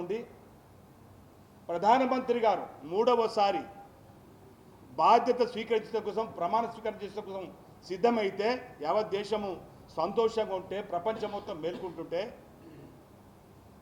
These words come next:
మీరేం మాట్లాడుతున్నారు? రాజీనామా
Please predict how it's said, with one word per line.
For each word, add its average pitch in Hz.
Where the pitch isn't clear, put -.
మీరేం 214
మాట్లాడుతున్నారు? 254
రాజీనామా 226